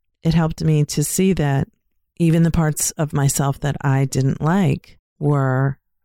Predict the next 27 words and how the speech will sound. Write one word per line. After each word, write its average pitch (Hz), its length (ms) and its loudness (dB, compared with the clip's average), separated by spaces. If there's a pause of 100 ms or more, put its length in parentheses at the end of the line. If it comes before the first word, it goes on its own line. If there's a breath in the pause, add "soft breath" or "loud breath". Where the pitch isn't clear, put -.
(240)
equally 165 500 2
valuable 143 540 0
as 135 220 0
the 143 100 0
ones 131 320 0
that 131 140 -2
I 127 100 0
did 131 280 -2
like. - 440 -6 (400)
And 151 140 2
I'm 139 180 2
saying 135 340 0
that 135 200 -2
in 139 80 2
the 135 80 2
past 131 320 0
tense 196 320 0
because 143 280 -2
just - 300 -2
doing 143 280 2
that 131 200 0
activity 151 640 0
helped 135 400 -2 (100)
open 139 600 -2
my 143 420 0
eyes 147 300 -2 (100)
to 135 480 2